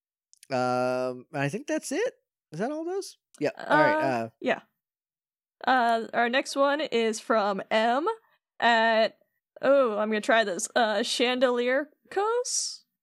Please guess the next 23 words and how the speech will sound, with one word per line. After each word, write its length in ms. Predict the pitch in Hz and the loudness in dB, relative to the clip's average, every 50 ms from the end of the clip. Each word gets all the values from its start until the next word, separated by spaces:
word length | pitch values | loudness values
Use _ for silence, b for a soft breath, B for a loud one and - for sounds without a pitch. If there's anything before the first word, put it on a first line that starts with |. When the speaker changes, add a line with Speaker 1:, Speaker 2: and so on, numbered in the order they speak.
| _ _ | _ _
Speaker 2:
I 120 | - - 226 | 0 0 0
am 160 | 220 214 208 | 0 0 -2
very 340 | 226 226 226 226 208 214 220 | -2 0 0 0 0 -2 -2
sorry. 500 | 214 - 202 185 175 180 175 185 220 - _ _ _ _ _ _ _ _ _ _ - | 0 0 2 2 2 0 0 -2 -4 -8 _ _ _ _ _ _ _ _ _ _ 0
Speaker 1:
I 140 | 139 147 | 2 2
think 160 | 156 180 202 202 | 2 2 2 0
it's 80 | 196 - | -2 0
pronounced 540 | - 180 170 156 147 139 - - - - - _ - | -2 0 0 2 0 0 -2 -6 -10 -16 -18 _ -4
Chandelier 760 | - - - 170 156 151 160 170 160 151 147 139 139 143 156 | -2 0 2 0 2 4 4 4 4 4 2 2 2 2 0
Coast. 640 | 147 - 139 101 - 147 - - - - - - - - _ _ _ _ _ _ | 0 -2 -4 -4 -2 -4 -4 -4 -4 -6 -6 -8 -10 -16 _ _ _ _ _ _
Speaker 2:
Okay. 500 | - - 262 247 247 - 247 240 202 - - - B B B B B - | -2 0 0 0 0 0 0 0 -2 -4 -8 -12 B B B B B 0
Speaker 1:
I 120 | 151 175 | 2 4
would 100 | 226 240 | 4 4
bet 160 | 170 175 170 - | 4 2 2 2
she's 180 | - 160 139 | 0 -2 -4
a 40 | 127 | -2
cosplayer 640 | - - 135 139 135 - - 117 98 98 - 131 - | 0 2 2 2 0 -2 -4 -6 -6 -6 -10 -14 -12
if 160 | - 120 117 | -12 -2 2
I 20 | - | 4
Speaker 2:
Oh, 40 | 294 | 4
Speaker 1:
had 80 | 277 240 - | 4 4 2
Speaker 2:
okay. 120 | - - - | -2 -2 -4
Speaker 1:
to. 140 | 110 113 | -6 -8